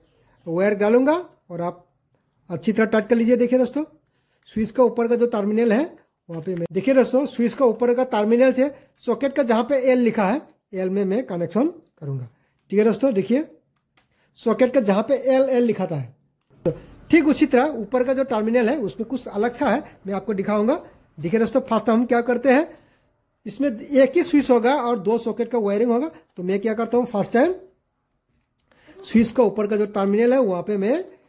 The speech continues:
ये वायर कनेक्ट करता हूँ। ठीक है दोस्तों, अब क्या करते हैं, सॉकेट का जहाँ पे एल लिखा है, सॉकेट का जहाँ पे एल लिखा है एल पे मैं ये वायर,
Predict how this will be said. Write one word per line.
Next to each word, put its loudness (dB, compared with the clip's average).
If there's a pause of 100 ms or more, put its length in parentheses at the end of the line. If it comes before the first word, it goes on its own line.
(120)
ये -6
वायर 0
कनेक्ट -2
करता -2
हूँ। 0 (400)
ठीक -2
है 0
दोस्तों, 2 (1600)
अब -2
क्या 4
करते 0
हैं, 2 (1300)
सॉकेट 2
का 2
जहाँ 2
पे -2 (120)
एल 4
लिखा 0
है, -2 (1200)
सॉकेट 2
का 2
जहाँ 2
पे 0
एल 4
लिखा -2
है 0
एल 0
पे 0
मैं 2
ये 2
वायर, 0